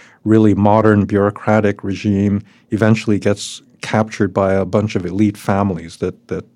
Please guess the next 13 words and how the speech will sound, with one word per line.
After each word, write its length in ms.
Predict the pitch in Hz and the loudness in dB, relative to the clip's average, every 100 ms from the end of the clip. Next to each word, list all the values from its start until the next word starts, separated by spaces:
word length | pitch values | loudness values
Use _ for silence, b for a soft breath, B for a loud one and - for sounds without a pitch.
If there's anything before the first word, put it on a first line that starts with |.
| _ | _
you 60 | 92 | -10
know, 100 | 87 | -6
take 280 | - 107 | -4 -2
over 180 | 101 90 | -2 -6
the 120 | 92 | -10
system. 540 | - 131 120 - 85 87 B B B B | -6 -2 -2 -4 -12 -12 B B B B
The 80 | - | -10
Turkish 520 | - 139 131 107 - | -2 2 2 2 0
Ottoman 460 | - 107 107 101 98 | 0 2 4 2 -2
system 480 | - 104 - 95 98 | -2 -4 -4 -6 -4
was 140 | 98 | -4
actually 380 | 104 107 - 95 | -2 -4 -4 -8
a 200 | - | -6